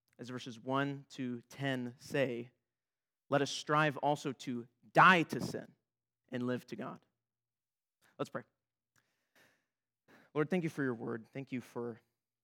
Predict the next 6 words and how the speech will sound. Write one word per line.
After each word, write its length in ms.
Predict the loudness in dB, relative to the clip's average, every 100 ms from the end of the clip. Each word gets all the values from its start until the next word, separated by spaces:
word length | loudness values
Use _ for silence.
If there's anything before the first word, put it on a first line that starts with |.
| _
this 160 | -14 -14 -14
passage. 640 | -6 -6 -4 -8 -10 -14 -20 _ _ -18
Lord, 160 | -14
it 80 | -10
is 280 | -12 -14 -20 _ -16
so 240 | -10 -10